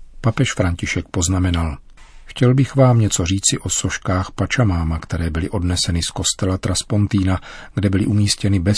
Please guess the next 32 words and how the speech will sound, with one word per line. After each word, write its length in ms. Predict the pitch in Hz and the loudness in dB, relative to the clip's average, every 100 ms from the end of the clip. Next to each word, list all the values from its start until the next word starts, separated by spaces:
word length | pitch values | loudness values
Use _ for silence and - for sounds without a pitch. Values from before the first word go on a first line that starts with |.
| - | -2
idolatrického 800 | - 95 85 - 87 - 90 90 | -4 -2 -2 -2 -2 -2 -2 -2
záměru 520 | 87 92 101 107 90 - - - | 0 2 4 4 2 -2 -14 -8
a 180 | - - | -6 -2
odkud 340 | 101 - - | -4 -2 -2
byly 240 | 90 90 85 | 0 0 -2
odneseny 640 | - 95 101 101 - 101 104 | -2 0 2 2 2 2 2
a 120 | - | -2
hozeny 420 | 85 87 90 90 | -4 0 0 0
do 140 | 87 85 | 0 -2
řeky 260 | 82 - | -2 -4
Tibery. 420 | - 87 92 80 - - - - - - - - | -2 0 0 -2 -6 -16 -20 -20 -20 -18 -18 -4
Nejprve 400 | - 107 107 110 | 2 2 4 4
předesílám, 680 | 104 113 104 98 107 98 101 | 4 2 2 2 2 4 4
že 100 | 101 | 2
k 60 | - | 2
tomu 220 | 104 98 | 2 2
došlo 320 | 92 92 101 | 2 0 -2
v 80 | 80 | -2
Římě 440 | 85 92 92 101 101 - - | 0 0 2 2 0 -6 -12
a 100 | - | -4
jako 240 | 95 95 85 | -2 0 0
diecézní 640 | 92 90 110 98 92 80 | 2 2 2 2 2 -2
biskup 420 | 85 - - 87 - | -2 -2 -4 -6 -4
prosím 440 | 101 - 95 87 | -4 -2 -2 -2
o 120 | - - | -4 -6
odpuštění 720 | 98 - 104 - 95 82 80 | -8 -4 -4 -2 -4 -4 -2
ty, 140 | - 104 | -4 -4
kteří 360 | - 95 90 | -2 -2 0
byli 180 | 85 82 | -2 -4
tímto 340 | - 98 98 | -2 -2 0
gestem 420 | 85 80 - - 87 | -2 -2 -4 -4 -2
uraženi. 480 | 104 95 90 80 | 0 0 0 -2